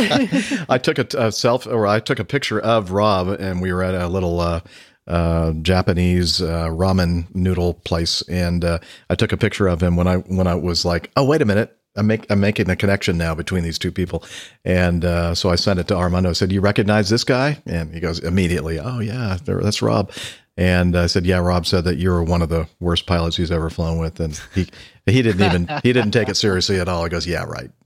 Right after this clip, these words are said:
Speaker 1: Yeah."
Speaker 2: <laughs>
Speaker 1: And then, honestly, Rob said that, I guess, uh, Armando was going through with a couple of captains, and, and he said that,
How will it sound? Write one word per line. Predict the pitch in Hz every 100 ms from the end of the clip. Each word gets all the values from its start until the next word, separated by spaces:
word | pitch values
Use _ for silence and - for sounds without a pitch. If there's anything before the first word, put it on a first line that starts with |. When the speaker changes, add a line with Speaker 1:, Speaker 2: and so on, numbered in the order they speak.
| _ _ -
Speaker 1:
Yeah." | -
Speaker 2:
<laughs> | 226 - - - -
Speaker 1:
And | - 92
then, | 92 82 -
honestly, | 98 107 95 - 95
Rob | 87 92 92
said | - 92 82
that, | 85 80 - - -
I | 92
guess, | 107 - -
uh, | 95 92
Armando | 92 98 101 104
was | 92 87
going | 95 90 87 87 - -
through | 95 90
with | 85 82
a |
couple | 87 90 90
of | 82
captains, | - 87 87 85 80 85
and, | 80 80 73
and | 82 80
he |
said | 80 80 76
that, | 76